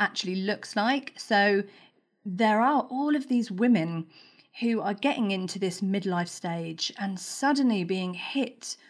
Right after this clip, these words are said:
with this realization through more, you know, through your t-, through your podcast, through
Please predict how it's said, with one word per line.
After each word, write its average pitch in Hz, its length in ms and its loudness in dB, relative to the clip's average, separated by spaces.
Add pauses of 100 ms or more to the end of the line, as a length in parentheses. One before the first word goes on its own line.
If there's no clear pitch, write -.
(120)
with 196 140 -2
this 196 180 -2
realization 196 1200 0 (260)
through 311 320 4
more, 202 380 6
you 254 120 2
know, 170 140 2
through 254 180 0 (100)
your 156 100 -6
t-, - 180 -10 (160)
through 208 260 -2 (100)
your 202 100 4
podcast, 202 640 -2
through 202 360 2